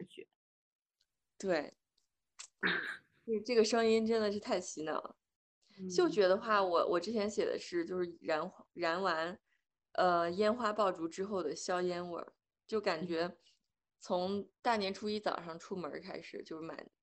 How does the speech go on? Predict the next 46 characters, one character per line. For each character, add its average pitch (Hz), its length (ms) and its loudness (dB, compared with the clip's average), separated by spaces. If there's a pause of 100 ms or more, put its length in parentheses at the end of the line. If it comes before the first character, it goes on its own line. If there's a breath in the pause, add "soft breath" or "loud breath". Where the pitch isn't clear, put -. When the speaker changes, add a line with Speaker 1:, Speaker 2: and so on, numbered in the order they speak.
(560)
Speaker 2:
满 156 300 0
街 202 340 2
都 180 160 0
是 190 80 -6
那 175 140 -2
种 156 160 -10
硝 160 320 -6
烟 156 280 -8
味 - 120 -10
儿。 - 100 -14 (680)
Speaker 1:
嗯， 180 440 -2 (720)
我 208 80 -4
觉 208 140 -2
得 233 120 4
我 233 60 2
们 185 140 0
家 202 240 2
会 202 120 0
一 202 120 0
直 175 100 -6
有 165 100 -2
点 160 220 -4
酒 - 220 -8
味 - 100 -12
儿， - 80 -14 (840)
还 208 100 0
会 208 140 0
有 208 80 2
点 208 180 4
鲁-， 220 300 2 (160)
鲁 220 240 2
菜 262 260 2
的 185 140 0
味 160 120 2
儿。 - 160 -2 (300)
就 233 100 2
是 208 340 2 (1200)
卤， 208 360 2 (400 loud breath)
<laughs> - 340 -20
卤 254 220 10
猪 302 220 8
蹄， 220 460 6
什 285 120 4
么， 220 100 4
什 240 140 0
么， 226 260 4